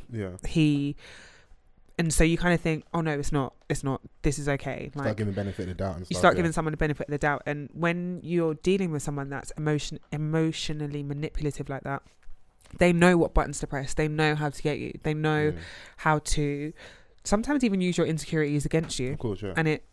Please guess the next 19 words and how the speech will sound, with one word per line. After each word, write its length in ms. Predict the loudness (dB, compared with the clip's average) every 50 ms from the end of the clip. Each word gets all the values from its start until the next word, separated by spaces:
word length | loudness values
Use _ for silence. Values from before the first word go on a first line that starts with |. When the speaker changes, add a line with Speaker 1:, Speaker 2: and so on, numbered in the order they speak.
| -20 -20 -14 -4
Speaker 2:
just 200 | 0 0 2 2
slowly, 280 | 4 6 6 6 6 4
like, 280 | 2 2 0 -2 -6 -10 -8 0
chipping 260 | 2 2 4 4 2
away, 180 | 2 2 0 0
chipping 220 | 0 0 0 2
away, 160 | 2 0 0 -2
chipping 220 | -2 -2 -2 -2
away. 200 | -2 -2 -4 -4 -4
'Cause 160 | -4 -2 -2
this 160 | 0 0 0
happened 360 | -2 -2 -4 -4 -6 -8 -8 -6
over, 440 | -6 -6 -4 -4 -6 -8 -8 -10 -14 -16 -20 -20 -20 -20
'cause 120 | -8 -6
we 80 | -4 -2
dated 300 | -2 -2 -4 -4 -6 -6
for 300 | -6 -6 -6 -6 -6 -8 -12 _ -20 -20 _ _ _ _ _ _ _ _ _ _ _ _ _ _ _ _ _ _ _ _ _ _ _ _ _ _
just, 200 | -20 -18 -16 -12 -12
uh, 80 | -12